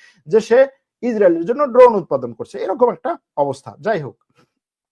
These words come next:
তেল আবিবের দিকে নিক্ষপ-, নিক্ষিপ্ত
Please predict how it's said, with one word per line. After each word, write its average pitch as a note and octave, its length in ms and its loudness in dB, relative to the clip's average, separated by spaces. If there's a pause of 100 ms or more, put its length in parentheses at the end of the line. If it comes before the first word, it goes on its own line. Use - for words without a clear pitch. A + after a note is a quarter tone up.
(800)
তেল A#3+ 140 2
আবিবের C#4 340 0
দিকে G#3+ 200 -6
নিক্ষপ-, F3 600 -12
নিক্ষিপ্ত E3+ 680 -10